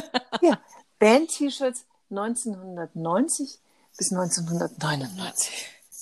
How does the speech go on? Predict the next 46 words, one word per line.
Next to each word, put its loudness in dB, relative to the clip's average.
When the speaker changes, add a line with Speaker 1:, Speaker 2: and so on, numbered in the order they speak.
Speaker 2:
Oder 6
Speaker 1:
Ja, 10
Speaker 2:
so. 2
Speaker 1:
du, 8
es 0
ist -6
wahnsinnig. -2
Man -2
sammelt 0
sich -4
ja 2
wirklich 6
Speaker 2:
Das 8
aber 8
Speaker 1:
viel. 6
Speaker 2:
dann 6
auch 8
nach 8
Farben 6
sortiert 4
und 0
alphabetisch 2
nach -8
Namen 2
des, -2
<coughs> -2
nein. -14
Speaker 1:
<laughs> 4
Genau, 4
ja. 2
Ach, -6
ich -12
sag -6
dir, 0
da 0
fühlt -6
man 0
sich -4
so -6
toll. 0
Wirklich. 2
Speaker 2:
<laughs> -6
Speaker 1:
Ich 2
hab 4
auch, 6
Achtung, 0